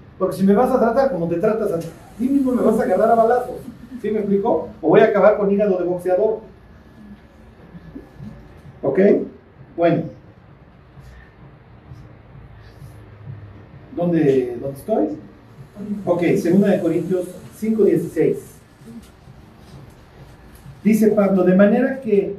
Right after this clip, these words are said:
nosotros de aquí en adelante a nadie conocemos según la carne, y aun si a Cristo conocimos según la carne, ya no lo conocemos así". Ok, el creyente,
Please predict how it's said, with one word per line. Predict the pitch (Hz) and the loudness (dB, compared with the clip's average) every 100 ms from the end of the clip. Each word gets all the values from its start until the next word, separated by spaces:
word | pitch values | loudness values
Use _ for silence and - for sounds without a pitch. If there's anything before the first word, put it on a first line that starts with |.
| - | -12
nosotros | 175 180 214 220 208 190 | -6 -4 -2 -2 -2 0
de | 185 | 0
aquí | 196 202 | 2 2
en | |
adelante | 202 180 180 170 180 | 2 0 -4 -2 -2
a | |
nadie | 180 208 214 214 | 0 0 0 -2
conocemos | 190 175 180 185 - | -4 -4 -4 -4 -4
según | 156 175 | -6 -6
la | 180 165 | -6 -6
carne, | 165 135 254 - - | -6 -6 -8 -12 -2
y | 170 | 2
aun | 202 - | 2 0
si | 220 | -2
a | 214 | -2
Cristo | 202 220 220 | -2 -2 -2
conocimos | 202 175 170 180 190 | -4 -6 -8 -8 -8
según | 170 151 170 | -8 -10 -8
la | 165 | -8
carne, | 160 151 147 156 - - - - | -6 -6 -6 -8 -12 -18 -20 -6
ya | 185 185 | 0 2
no | 202 | 2
lo | 190 | 0
conocemos | 151 143 - 170 156 | -4 -8 -10 -12 -12
así". | - - 147 - - - - - 202 | -14 -10 -10 -10 -18 -20 -20 -14 -2
Ok, | 202 | 4
el | 202 196 196 175 | 4 4 0 0
creyente, | 202 180 170 240 269 - 143 | 2 0 0 0 -2 -2 -4